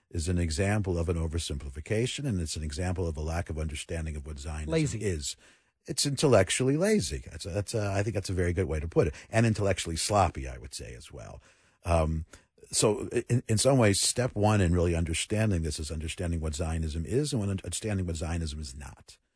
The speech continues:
Speaker 1: So I'll be very blunt. I'll be very plain. Zionism is not a form of European colonialism. Zionism is a form of European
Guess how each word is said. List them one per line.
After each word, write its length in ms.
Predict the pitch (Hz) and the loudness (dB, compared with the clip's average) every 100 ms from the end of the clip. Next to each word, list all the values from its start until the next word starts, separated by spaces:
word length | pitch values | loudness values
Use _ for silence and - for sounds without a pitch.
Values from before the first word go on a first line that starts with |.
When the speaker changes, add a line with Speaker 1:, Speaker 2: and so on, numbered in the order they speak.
| _ | _
Speaker 1:
So 420 | - - 90 85 - | -6 2 4 2 2
I'll 100 | 90 | -2
be 160 | 95 95 | 0 2
very 240 | 107 113 | 2 2
blunt. 400 | 95 104 127 76 | 2 2 2 0
I'll 80 | 73 | -2
be 100 | 82 | -2
very 200 | 85 92 | -2 -4
plain. 220 | 113 82 | -2 -2
Zionism 500 | 78 85 95 85 76 | 0 0 0 -2 -4
is 120 | 78 | -8
not 260 | 80 80 87 | -6 -6 -6
a 40 | |
form 300 | 87 - 80 82 | -8 -6 -4 -4
of 140 | 73 | -4
European 400 | 80 - 82 78 | -6 -6 -6 -6
colonialism. 800 | - 78 73 76 78 85 135 165 - _ _ _ | -6 -6 -6 -8 -8 -6 -4 -4 -6 _ _ _
Zionism 600 | - 85 85 85 76 87 - | -6 0 2 2 0 -2 -4
is 120 | 85 | -4
a 40 | |
form 380 | 90 - 69 78 | -6 -6 -6 -4
of 120 | 82 | -4
European 640 | 78 80 87 - 65 69 82 | -6 -6 -6 -8 -10 -10 -12